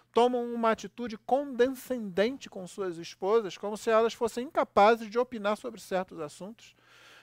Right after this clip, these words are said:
ah, a respeito dos quais eles acham que eles saberão a melhor solução sempre. Só que são vocês dois, são dois juntos ali. E os dois pecadores precisam saber lidar com essa necessidade de se fazer ouvir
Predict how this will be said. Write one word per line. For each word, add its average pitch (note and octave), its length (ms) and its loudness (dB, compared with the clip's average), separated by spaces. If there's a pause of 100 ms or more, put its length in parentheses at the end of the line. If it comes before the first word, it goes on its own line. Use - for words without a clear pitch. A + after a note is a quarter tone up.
(160)
ah, D#3 460 -2 (720)
a C#3+ 60 0
respeito E3+ 360 -4
dos D#3 140 -10
quais D#3+ 280 0
eles D#3 280 -8
acham D3 400 -4
que G3 160 -16
eles D#3 340 -4
saberão D#3+ 800 -4
a G3 60 -6
melhor D3+ 580 0
solução F3 500 -12
sempre. - 460 -14 (400)
Só C4+ 180 -12
que - 80 -16
são F4+ 160 -6
vocês D#4 380 -4
dois, A#3 360 0
são A3 220 -14
dois A3 380 0
juntos F3+ 480 -10
ali. C3+ 380 -8 (320)
E D#3 80 -8
os D#3 160 -4
dois A#3 260 2
pecadores F#3 720 -4
precisam E3+ 400 -12
saber D#3+ 360 -4
lidar D#3 480 2 (300)
com D3 180 -8
essa E3 600 6 (180)
necessidade G3+ 1000 2
de E3+ 40 -14
se - 140 -12
fazer F3+ 360 -2
ouvir F3 480 -4